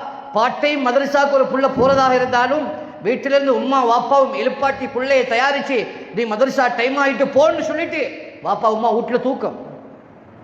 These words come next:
புள்ள பெய்த்து, நீங்க நினைக்கிறீங்களா, புள்ள பெய்த்து மதரசால ஓதி நல்ல ஆலிமாகினாலும் கூட அவன்கிட்ட தொழக்கூடிய பக்குவம் இருக்காது. ஏன்? வாப்பா உம்மா வீட்டுல தூக்கமே,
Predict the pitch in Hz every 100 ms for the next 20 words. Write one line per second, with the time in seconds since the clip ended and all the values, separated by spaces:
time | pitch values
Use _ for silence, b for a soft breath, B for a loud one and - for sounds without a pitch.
0 | - - - - - 220 262 233 247 196
1 | 269 233 - - - 180 214 214 214 269
2 | 277 285 277 254 269 262 240 262 - 302
3 | 269 240 262 269 285 285 262 269 302 311
4 | 294 - - - - 240 254 269 302 302
5 | 302 302 302 311 320 302 320 349 320 240
6 | - - - - - - - - 170 196
7 | - 175 208 - 233 220 208 190 - 240
8 | 220 202 202 185 202 294 - - - -
9 | 175 226 262 240 233 233 226 226 233 240
10 | 226 202